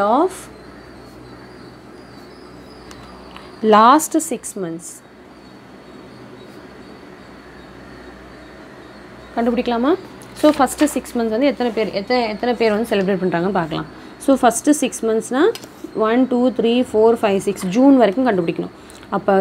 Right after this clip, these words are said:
ஜான்வரியில டூ, ஃபெப்ரவரியில two. So, two plus two வந்து ஃபோரு, அப்புறம் மார்ச்ல வந்து three. So,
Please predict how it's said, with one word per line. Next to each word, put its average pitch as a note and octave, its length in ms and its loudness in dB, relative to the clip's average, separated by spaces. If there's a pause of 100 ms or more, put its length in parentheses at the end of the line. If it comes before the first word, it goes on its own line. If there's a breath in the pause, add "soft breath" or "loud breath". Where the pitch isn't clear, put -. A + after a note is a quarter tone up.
(120)
ஜான்வரியில A3 460 2 (100)
டூ, B3 60 2 (160)
ஃபெப்ரவரியில G3 400 2 (100)
two. F#3+ 80 2 (120)
So, G#3 80 -2 (100)
two A3+ 60 2 (100)
plus G#3+ 240 0
two G#3 140 -2
வந்து G3+ 180 2
ஃபோரு, G3+ 460 4 (580 loud breath)
அப்புறம் A3+ 320 2
மார்ச்ல A3 420 -2
வந்து A3+ 140 0 (100)
three. G#3+ 140 2 (720)
So, C4 80 2